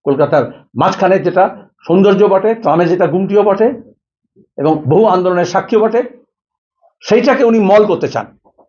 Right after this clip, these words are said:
রিয়েল এস্টেট কিনতে চান। এই জন্য জোর করে ইস্ট ওয়েস্ট মেট্রোর রুটটাকে ওইখানে নিয়ে আসা হলো। মেট্রো তৈরি হয় কনজেশনটাকে শহরের কেন্দ্র থেকে সরিয়ে দেওয়ার জন্য। উনি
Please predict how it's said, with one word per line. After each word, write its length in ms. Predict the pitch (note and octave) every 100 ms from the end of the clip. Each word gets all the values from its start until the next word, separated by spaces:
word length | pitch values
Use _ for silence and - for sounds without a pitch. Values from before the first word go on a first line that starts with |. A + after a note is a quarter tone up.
| _ _ _ -
রিয়েল 180 | F#3 G3+
এস্টেট 220 | G3 E3+
কিনতে 200 | D3 A#2+
চান। 300 | A#2+ G2+ _ _ _ _ _ _ _ _ _ _ _ _ E3+
এই 80 |
জন্য 240 | F3+ F3+ C3
জোর 240 | G#3+ A#3+
করে 200 | A3 A3
ইস্ট 160 | F#3+ -
ওয়েস্ট 160 | F3+
মেট্রোর 500 | D#3+ D#3+ E3+ E3 _ _ -
রুটটাকে 540 | E3 E3 F3 A3 A#3+ - _ -
ওইখানে 280 | F3 F3+
নিয়ে 120 | D3+ B2+
আসা 160 | A#2+
হলো। 300 | G#2 F#2 - _ _ _ _ _ C#3
মেট্রো 420 | A3 A#3 C4 A#3+
তৈরি 300 | A3 G#3 G#3
হয় 220 | G3+ G#3+ A3 - _ _ _ _ _ _ -
কনজেশনটাকে 680 | F3+ G#3 A3 A3 G#3+ G3+ G#3+
শহরের 400 | - F#3 G3+ G3
কেন্দ্র 280 | G3+ F#3+ G#3
থেকে 200 | G#3 G3+
সরিয়ে 220 | F#3+ G3
দেওয়ার 180 | F3 D3
জন্য। 300 | B2 G#2 F#2+ _ _ _ _ _ _ _ _ _ _ _ _ _ _ _ _ _ - -
উনি 360 | G3 B3+ B3+